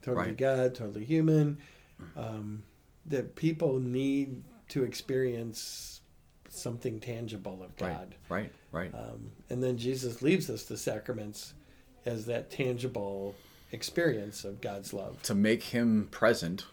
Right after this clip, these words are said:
Speaker 1: Mm-hmm.
Speaker 2: right? 'Cause we know Jesus didn't live on the earth. He, he doesn't live on the earth physically like he did. He ascended into heaven. But he wanted to remain with us in a very real way.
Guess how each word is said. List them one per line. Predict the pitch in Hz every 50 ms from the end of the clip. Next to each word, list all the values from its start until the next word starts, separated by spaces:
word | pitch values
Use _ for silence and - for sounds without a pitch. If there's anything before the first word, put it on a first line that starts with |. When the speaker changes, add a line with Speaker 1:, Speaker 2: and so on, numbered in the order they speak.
| - - _ -
Speaker 1:
Mm-hmm. | 117 117 110 135 135 135 156 160 156
Speaker 2:
right? | 82 92 98 -
'Cause | - 92 98
we | 104
know | 101 98 95 95
Jesus | 98 110 104 104 -
didn't | - 104 101 98 87
live | 90 95 98
on | 101 95
the | 95
earth. | 92 101 117 117 - - - -
He, | - 98 92 73 - - - - _ -
he | - 110
doesn't | 117 110 98 85 87
live | 107 127 123
on | 120 110
the | 101
earth | 104 101 -
physically | - 127 110 98 95 - 101 104
like | 110 104 95 85
he | 95 82
did. | 85 87 95 139 143
He | 113 78
ascended | 71 - - 104 98 104 101 90 95
into | 95 87 85
heaven. | 85 104 101 90 90 104 110 - - _ - - - - - - - - - - _
But | - 107 92
he | 107 110
wanted | 131 202 226 170 -
to | 117 110
remain | 110 104 98 110 139 180 156
with | 98 82 76
us | 73 73 - - - - - - _ - -
in | 101 92 87
a |
very | 85 78 87 85 82
real | 80 82 80 78
way. | 76 73 76 85 107